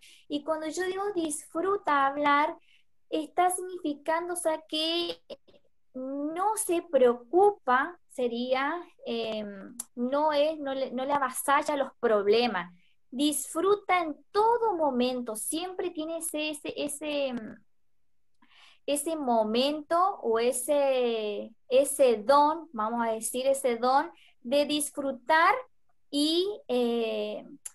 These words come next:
a diferencia, ¿no? Por ejemplo, el temperamento melancólico, flemático,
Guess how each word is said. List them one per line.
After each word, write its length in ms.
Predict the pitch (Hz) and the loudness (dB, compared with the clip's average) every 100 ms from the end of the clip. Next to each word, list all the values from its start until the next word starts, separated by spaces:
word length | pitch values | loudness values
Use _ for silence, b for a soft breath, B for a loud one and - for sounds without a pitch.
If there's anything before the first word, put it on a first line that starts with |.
| _ | _
a 120 | 233 233 | -4 -4
diferencia, 760 | 247 254 240 254 302 311 330 | -2 -2 0 -2 -4 -2 -2
¿no? 220 | 269 285 | 0 -2
Por 140 | 294 302 | 0 -2
ejemplo, 360 | 294 269 277 311 | -2 -6 -2 -2
el 100 | 294 | 0
temperamento 640 | 277 254 247 240 254 285 | -2 -2 -2 -2 -2 -2
melancólico, 840 | 277 262 240 233 247 277 294 294 | -2 -2 -4 0 0 0 0 0
flemático, 1040 | 294 254 240 254 269 277 269 254 269 381 | 2 2 4 4 4 2 -2 2 4 2